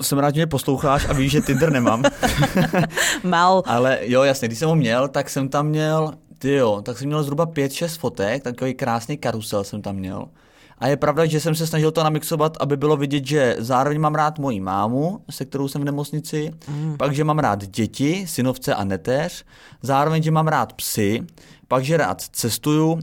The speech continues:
Speaker 1: a taky, že mám vlastní talk show. A všechny
Speaker 2: Wow.
Speaker 1: tady ty věci tam musely být vidět a záro-, a samozřejmě to otvíralo celý ten karusel,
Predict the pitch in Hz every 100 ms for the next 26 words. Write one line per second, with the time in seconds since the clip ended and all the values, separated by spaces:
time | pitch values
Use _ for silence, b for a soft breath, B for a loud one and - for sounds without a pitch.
0 | - 117 123 131 135 135 127 123 131 120
1 | 110 113 - 107 98 - B B B 143
2 | 139 135 143 139 139 135 139 131 - 139
3 | 143 110 107 131 127 - 113 113 107 -
4 | 113 120 127 107 110 107 - 127 127 131
5 | 147 - 123 147 160 127 117 123 123 123
6 | 120 - 123 120